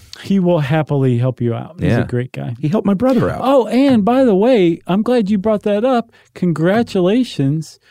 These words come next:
Speaker 1: to Brandon and Katie on the birth of their first ever child.
Speaker 2: Oh, wow.
Speaker 1: Yes, Cooper.
Speaker 2: Born into Disney royalty.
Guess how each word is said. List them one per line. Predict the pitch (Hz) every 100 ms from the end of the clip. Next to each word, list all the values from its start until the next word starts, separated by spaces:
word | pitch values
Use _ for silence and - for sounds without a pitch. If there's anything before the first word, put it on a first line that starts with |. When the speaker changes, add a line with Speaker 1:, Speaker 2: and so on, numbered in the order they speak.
| _
Speaker 1:
to | -
Brandon | 135 147 165 180 175
and | 160 143
Katie | - 233 185 156 180
on | 165 165 170
the | 156
birth | 214 220
of | 185 160
their | 185
first | - 196 180 - -
ever | 185 196 190
child. | 170 226 240 131 127
Speaker 2:
Oh, | 269
wow. | 202 240 151 78 -
Speaker 1:
Yes, | 196 233 -
Cooper. | - - 151 113 _ _ -
Speaker 2:
Born | 117 175
into | 147 110
Disney | 95 131 165
royalty. | 143 113 151 90 -